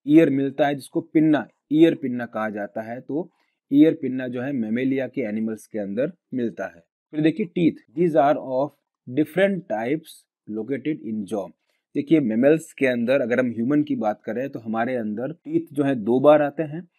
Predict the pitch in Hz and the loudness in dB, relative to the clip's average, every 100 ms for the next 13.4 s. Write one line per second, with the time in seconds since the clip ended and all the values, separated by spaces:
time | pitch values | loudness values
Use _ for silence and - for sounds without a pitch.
0 | _ - 165 - 196 226 214 139 139 - | _ -6 -6 0 4 4 2 0 -2 -6
1 | _ 135 110 104 107 101 92 _ _ 139 | _ -6 -6 -8 -12 -14 -18 _ _ -16
2 | - 151 139 120 139 165 147 139 123 120 | -4 -2 0 2 2 2 0 -2 -2 -4
3 | 156 170 110 131 131 127 135 151 151 131 | -4 -8 -8 -8 -6 -6 -4 -2 0 0
4 | 131 113 123 120 117 113 123 127 120 - | -4 -4 -6 -4 -8 -10 -12 -10 -12 -16
5 | _ _ - 151 190 - _ _ 123 139 | _ _ -4 -2 -2 -8 _ _ -2 -2
6 | - 127 123 139 113 117 127 123 - 101 | -2 -4 0 0 0 0 -2 -2 -6 -10
7 | 101 95 92 90 - - 117 139 165 147 | -12 -16 -18 -20 -12 0 4 4 2 -2
8 | 131 123 170 156 - 143 151 151 - 123 | -6 -4 -4 -4 -4 0 0 0 -4 -4
9 | 123 123 113 107 107 101 101 117 - 131 | -2 -4 -6 -6 -8 -10 -12 -12 -8 -6
10 | 165 - _ _ _ - 156 131 143 147 | -6 -10 _ _ _ 4 6 6 2 -2
11 | 180 208 117 127 - 170 131 117 117 120 | -4 -8 -10 -10 0 2 2 -2 -4 -8
12 | 127 123 - 101 92 95 92 87 _ _ | -8 -10 -10 -14 -14 -20 -20 -20 _ _
13 | _ - 131 117 | _ -4 -2 -2